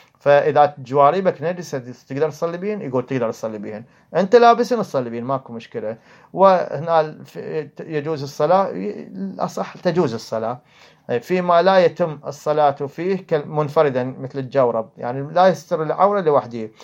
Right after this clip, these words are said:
وإن كان فيه نجاسة لم يعف عنها في غيره. شوف، هنا النجاسة مطلقة، مو بس الدم، حتى لو بيه قطرات بول،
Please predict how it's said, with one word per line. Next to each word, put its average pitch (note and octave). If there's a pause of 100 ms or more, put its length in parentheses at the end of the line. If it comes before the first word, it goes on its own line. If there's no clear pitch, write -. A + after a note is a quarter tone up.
(300)
وإن G#3+
كان F#3+
فيه D#3
نجاسة C3+ (1300)
لم D3+
يعف C#3
عنها C3
في A#2+
غيره. G#2+ (280)
شوف، F#3
هنا G3+
النجاسة G3
مطلقة، F3+
مو E3+
بس E3
الدم، A#2
حتى E3+
لو F3+
بيه F3+
قطرات B2
بول، G#2+